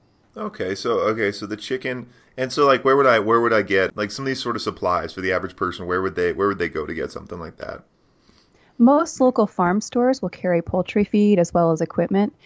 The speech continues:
Speaker 2: Um, in my region, Tractor Supply Company is a really great source, as well as some mom and pop shops.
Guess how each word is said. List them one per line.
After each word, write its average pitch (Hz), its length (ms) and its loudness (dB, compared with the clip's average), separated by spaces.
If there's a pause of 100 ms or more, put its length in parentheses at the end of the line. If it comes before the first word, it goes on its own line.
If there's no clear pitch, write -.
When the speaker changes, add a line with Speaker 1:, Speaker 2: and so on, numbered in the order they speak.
(420)
Speaker 2:
Um, 170 260 2 (160)
in 175 220 2
my 185 160 4
region, 190 540 4
Tractor 165 360 -4
Supply 170 440 -2
Company 170 500 -2
is 165 140 -2
a 165 60 -2
really 160 280 4
great 160 260 2
source, 170 540 2
as 170 160 -2
well 170 260 4
as 165 120 -2
some 170 140 -6
mom 165 180 0
and 160 100 0
pop - 280 -2
shops. - 500 -2